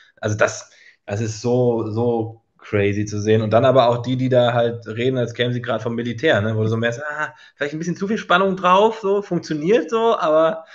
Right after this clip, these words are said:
da zuckt sogar Buschmann, der alte General, manchmal ein bisschen zusammen, sagst, "Ey, das ist aber ganz schön viel."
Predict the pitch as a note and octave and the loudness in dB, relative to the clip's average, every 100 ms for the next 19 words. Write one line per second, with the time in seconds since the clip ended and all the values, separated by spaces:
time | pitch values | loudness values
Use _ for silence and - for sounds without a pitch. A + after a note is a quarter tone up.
0 | - - B2+ B2 F3 - _ D3 D3 C3 | -20 -12 -12 -8 -10 -10 _ -2 -2 0
1 | A3 G#3+ C#3+ B2+ B2 B2 A#2+ A2+ A#2+ A#2 | -2 2 2 2 0 0 -2 -4 -2 0
2 | A2+ A#2+ A#2 A#2+ B2+ A#2 A#2+ B2 A#2 A2+ | 2 2 0 -2 -4 -4 -6 -6 -4 -2
3 | A#2 A#2+ B2 C#3+ B2+ - A2+ A#2+ D3+ C3+ | -2 -4 -6 -8 -10 -6 -4 -2 -4 -8
4 | - C3 C3+ D3 | -12 -10 -10 -10